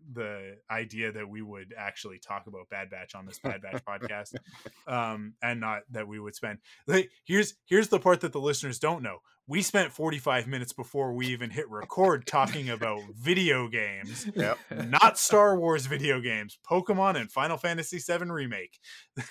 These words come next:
Speaker 1: So it was a whole other podcast that I really wish we had recorded. I, <laughs>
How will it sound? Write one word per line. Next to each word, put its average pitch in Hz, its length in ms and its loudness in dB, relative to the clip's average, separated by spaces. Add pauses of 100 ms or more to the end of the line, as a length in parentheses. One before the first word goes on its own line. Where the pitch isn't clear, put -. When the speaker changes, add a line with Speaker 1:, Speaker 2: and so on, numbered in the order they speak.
Speaker 1:
So 165 420 6 (360)
it 156 80 4
was 175 240 4
a 120 140 2
whole 175 280 2
other 170 200 4
podcast 135 540 0
that 104 120 -8
I 98 160 -4
really 151 220 0
wish 147 260 -4
we 139 100 -4
had 139 120 -4
recorded. 104 460 -8 (380)
I, 127 580 2 (420)
<laughs> - 0 -